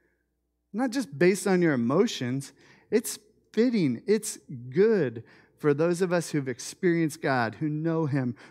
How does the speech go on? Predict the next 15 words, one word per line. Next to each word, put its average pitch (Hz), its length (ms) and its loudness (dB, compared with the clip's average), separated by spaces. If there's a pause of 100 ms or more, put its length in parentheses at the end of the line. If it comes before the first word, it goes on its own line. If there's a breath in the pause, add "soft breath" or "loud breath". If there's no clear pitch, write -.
who 160 140 0
love 147 380 0
him. 117 320 -4
It's 127 220 -16 (140)
fitting 170 420 -2
for 139 280 -8
us 139 380 -8 (360 soft breath)
to 127 140 -10
worship 127 680 -6
him 98 400 -10 (600)
and 123 200 -6
to 131 120 -8
rest 131 540 -4
in 113 180 -8
him. 98 460 -10